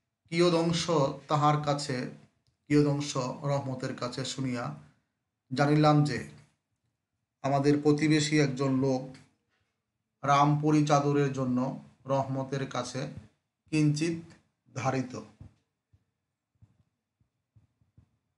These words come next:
মানে, প্রতিবেশী একজন লোক রামপুরি চাদরের জন্য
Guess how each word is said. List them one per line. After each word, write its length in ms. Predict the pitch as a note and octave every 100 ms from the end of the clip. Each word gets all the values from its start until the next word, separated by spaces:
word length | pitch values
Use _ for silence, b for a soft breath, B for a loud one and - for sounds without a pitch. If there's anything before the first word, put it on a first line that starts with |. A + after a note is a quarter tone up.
| _ _ _ _ _ _ _ _ _ _ _ _ -
মানে, 460 | B2+ B2 B2 A#2+ - - _ _ _ _ _ _ _ _ _ _ _ _
প্রতিবেশী 480 | D3+ E3 E3 D#3 E3
একজন 260 | D3 D#3
লোক 540 | D3+ D3 - - - C#3
রামপুরি 520 | C#3+ C#3+ D3 D#3 D3+
চাদরের 400 | D3 D3 D3 D3
জন্য 460 | C#3+ B2+ C#3 -